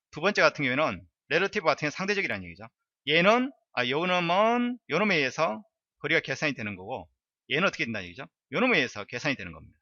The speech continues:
요 놈은 요 놈에 의해서 계산이 되는 겁니다. 그렇죠? 놈놈거리니까 좀 기분이 상하셨나요? 죄송합니다. 자, 근데 이제 앱솔루트 방식은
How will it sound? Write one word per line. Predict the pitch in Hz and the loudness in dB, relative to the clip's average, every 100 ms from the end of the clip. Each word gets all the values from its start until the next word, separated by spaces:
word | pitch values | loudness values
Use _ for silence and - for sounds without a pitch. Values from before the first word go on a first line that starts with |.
| _ _ _ _ _ | _ _ _ _ _
요 | 120 120 | -6 -4
놈은 | 123 165 226 254 _ _ _ _ _ 143 | 0 0 0 -6 _ _ _ _ _ -2
요 | |
놈에 | 196 165 | 0 0
의해서 | 113 92 85 101 156 | -2 -6 -10 -10 -10
계산이 | 117 135 113 | -8 -6 -6
되는 | 87 | -10
겁니다. | 78 76 _ _ _ _ _ _ _ - - - _ | -14 -20 _ _ _ _ _ _ _ -20 -20 -20 _
그렇죠? | - 123 _ _ _ _ _ | -16 -16 _ _ _ _ _
놈놈거리니까 | 135 139 220 147 139 120 107 104 139 | -2 0 0 0 -2 -4 -4 -4 -6
좀 | 110 - | -12 -12
기분이 | 131 127 | -8 -8
상하셨나요? | 127 135 120 110 135 - - - - _ | -4 -6 -4 -8 -10 -12 -20 -20 -20 _
죄송합니다. | 117 104 82 107 202 - _ _ _ - | -12 -10 -8 -6 -6 -8 _ _ _ 2
자, | 160 117 95 - | 4 4 0 -8
근데 | 143 156 | -4 -2
이제 | 139 135 - _ _ _ _ _ _ _ _ _ - | 0 -2 -4 _ _ _ _ _ _ _ _ _ -6
앱솔루트 | 170 220 208 185 | -2 0 -2 2
방식은 | 160 143 156 175 214 | 2 2 2 2 2